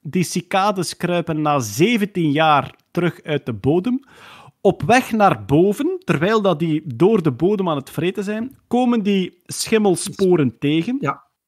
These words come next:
Speaker 2: Ja.
Speaker 1: Die vestigen zich in hun lichaam. Bij het grootste deel van die cicaden kan hun afweersysteem die buitenschoppen. Bij één tot vijf procent begint die wel te woekeren.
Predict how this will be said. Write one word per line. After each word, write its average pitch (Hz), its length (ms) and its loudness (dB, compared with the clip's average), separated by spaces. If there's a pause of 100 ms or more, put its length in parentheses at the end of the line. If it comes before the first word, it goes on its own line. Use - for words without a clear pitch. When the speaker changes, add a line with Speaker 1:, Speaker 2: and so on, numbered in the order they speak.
(120)
Speaker 2:
Ja. - 180 -12
Speaker 1:
Die 147 180 2
vestigen 180 460 2
zich 165 180 0
in 170 160 0
hun 131 160 2
lichaam. 190 380 -2 (400)
Bij 165 240 2
het - 200 -4
grootste 196 520 2
deel 185 200 4
van 175 140 0
die 156 100 -2
cicaden 160 520 -2
kan 151 200 0
hun 139 160 2
afweersysteem 151 840 -2
die 135 220 0
buitenschoppen. 190 760 -2
Bij 151 200 2
één 202 180 2
tot 170 200 -4
vijf 196 240 0
procent 170 520 -2
begint 151 260 -2
die 139 140 0
wel 156 200 2
te 117 160 0
woekeren. 233 440 0